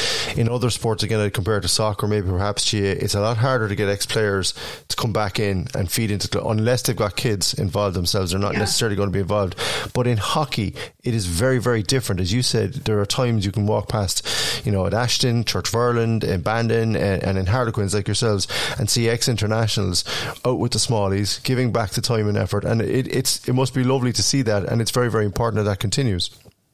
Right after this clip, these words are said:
Speaker 2: Yeah, yeah, definitely. I think Munster hockey,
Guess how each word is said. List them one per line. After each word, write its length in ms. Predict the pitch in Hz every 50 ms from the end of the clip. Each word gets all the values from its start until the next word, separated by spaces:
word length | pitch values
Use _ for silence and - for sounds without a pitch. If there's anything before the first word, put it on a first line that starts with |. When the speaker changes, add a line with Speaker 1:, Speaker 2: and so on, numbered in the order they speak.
| _ _ _ _ _ _ - - _ _ -
Speaker 2:
Yeah, 300 | 269 262 233 208 170 - -
yeah, 120 | 262 247 247
definitely. 680 | 277 262 254 - - 240 233 226 226 226 220 - - - - - _ _ _
I 40 | 247
think 200 | 247 262 254 254
Munster 320 | 247 262 269 269 262 - 254
hockey, 640 | 254 254 262 254 254 262 254 247 240 233 214 - 220